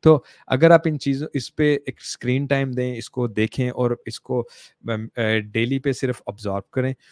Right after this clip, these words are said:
फोर आवर पे इस पे डिसी-, अ, डिसीजन मतलब कि अच्छा हम किस जोन में फिरें, हमारा जोन के कौन सी जगह है, और वन आवर या फिफ्टीन मिनट वो होगा, अ, जिसमें आप, अ, कह लें कि ट्रेडिंग में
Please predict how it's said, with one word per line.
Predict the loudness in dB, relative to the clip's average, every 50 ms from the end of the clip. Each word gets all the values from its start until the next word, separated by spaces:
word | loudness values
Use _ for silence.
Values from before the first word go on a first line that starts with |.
| _ _ -16
फोर | -8 -4 -2 0 2 2
आवर | 0 0 -2 -4
पे | -4 -4 -6 -6
इस | -6 -8 -10
पे | -8 -8 -6
डिसी-, | -6 -6 -6 -6 -4 -6 -6 -4
अ, | -2 0 2 2 2
डिसीजन | 0 -2 -4 -6 -4 -4 -4 -4
मतलब | -4 -4 -4 -4 -6 -6 -4
कि | -4
अच्छा | -4 -4 -4 -6 -4 -4 -4 -4 -4 _ _ -20 -20 _ _ _ -6
हम | -6 -6 -4
किस | -2 0 0 0
जोन | 0 0 0 0 0 0
में | 0 0 0
फिरें, | 0 0 0 0 -2
हमारा | -2 -2 -2 -2 -2 -2
जोन | -2 -2 -4 -4 -4
के | -4 -4
कौन | -2 -2 -2 -2
सी | -2 -2 -2
जगह | -2 0 0 0 -2
है, | -2 -4 _ -20 -20 -20 _ -4
और | -2 -2 -2 -2 -2 0
वन | 0 0 0 0
आवर | 0 0 2 2 2 2
या | 2 0 -2
फिफ्टीन | -4 -8 -10 -6 -6 -4 -4
मिनट | -2 -4 -4 -6 -6
वो | -6 -4 -2 0 0 0
होगा, | 0 -2 -2 -2 -2 -2
अ, | -4 -6 _ _ _ _ _ -6 -2 0 0 2 2 2 0 0 -2 -4 -6 -8 _ _ -18 -10
जिसमें | -6 -6 -6 -4 -6 -6 -6
आप, | -4 -2 -2 -2 -2 -4 -6 -6
अ, | -4 -2 -2 -4 -6 -8 _ _ _ _ _ _ _ -6 -4 -2 -2 -4 -4 -8 -16 _ _ _ _ _ _ _ _ -2
कह | 0 0
लें | 2 0 0 -2 -4
कि | -6 _ -10 -10
ट्रेडिंग | -8 -4 -2 0 0 0 -2 -4
में | -6